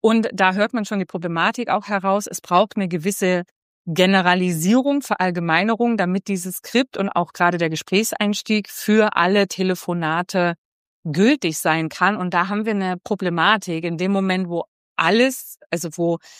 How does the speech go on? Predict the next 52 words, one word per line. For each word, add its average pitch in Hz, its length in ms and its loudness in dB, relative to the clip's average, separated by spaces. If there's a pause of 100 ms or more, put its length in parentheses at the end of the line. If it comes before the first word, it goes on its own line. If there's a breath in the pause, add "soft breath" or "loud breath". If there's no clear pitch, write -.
(180 loud breath)
alle 220 260 2
Calls, 220 520 0
wo 185 60 -4
alle 220 260 0
Kunden 214 600 -2
mit 190 100 -4
derselben 190 340 0
Ansprache 185 720 0
angesprochen 185 500 -4
werden 175 240 -2
sollen, 175 400 0
dann 175 140 0
bist 202 200 -4
du 214 40 -4
im 185 140 -2
Gesprächseinstieg 202 960 -2
in 196 160 4
einer 185 240 4
Generalisierung 180 1000 2
und 190 180 -2
in 180 140 -4
Floskeln. 156 520 0
Also 160 180 -2
das 160 160 -4
heißt, 170 220 0
du 165 80 -4
wirst 180 160 -4
am 170 120 0
Ende 165 200 0
darüber 175 380 0
sprechen, 180 560 -2
dass 160 260 0
es 170 400 0
um 196 200 6
mehr 214 160 6
Umsatz 233 360 4
geht, 214 260 4
wir 185 120 4
realisieren 185 580 4
mehr 170 140 2
Umsatz 226 460 0
oder 170 320 -2
wir, 190 180 2
äh, 170 420 4
versprechen - 480 -4
bessere 196 340 -2
Kandidaten 185 680 -2
oder 160 180 -2
schnellere 196 380 0
Kandidaten 175 580 0
et 151 160 -6
cetera. 180 520 -2